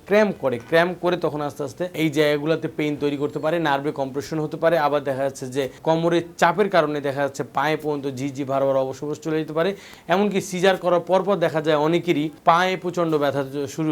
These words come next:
হয়ে যায় এবং হাঁটতে পারে না, পা ফেলতে পারে না, এরকম কিছু সিচুয়েশন দেখা যায় অনেকের। তো এইটার কারণ হচ্ছে যে লং টাইম এভাবে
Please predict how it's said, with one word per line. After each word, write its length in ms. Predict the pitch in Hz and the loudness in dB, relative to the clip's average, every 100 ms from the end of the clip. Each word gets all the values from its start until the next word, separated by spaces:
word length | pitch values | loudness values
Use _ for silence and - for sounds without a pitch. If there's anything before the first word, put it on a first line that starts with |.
| 151 | 0
হয়ে 120 | 160 | 2
যায় 100 | 196 170 | 2 0
এবং 100 | 151 104 | -2 -4
হাঁটতে 280 | 135 - 175 | -6 -4 -2
পারে 120 | 160 170 | 0 -2
না, 60 | 180 | -2
পা 80 | 147 143 | -4 -4
ফেলতে 220 | 156 147 139 | -4 -4 -2
পারে 140 | 123 110 | -4 -6
না, 60 | 113 - - - - | -12 -16 -20 -10 2
এরকম 260 | 202 185 208 | 2 4 -2
কিছু 160 | 180 175 170 | -2 -6 -4
সিচুয়েশন 460 | 175 170 165 160 175 135 | -6 -4 -4 -2 -2 0
দেখা 160 | 120 127 | 0 0
যায় 120 | 127 120 | 0 0
অনেকের। 300 | 117 113 117 110 - | -2 -4 -6 -8 -4
তো 60 | 175 170 | -4 0
এইটার 240 | 202 233 220 | 2 2 2
কারণ 180 | 165 185 190 | 2 4 2
হচ্ছে 220 | 208 208 170 | 0 0 0
যে 60 | 156 143 | 2 2
লং 100 | 143 160 165 | 2 0 0
টাইম 160 | 185 180 165 | 0 0 -2
এভাবে 280 | 151 151 | 0 -2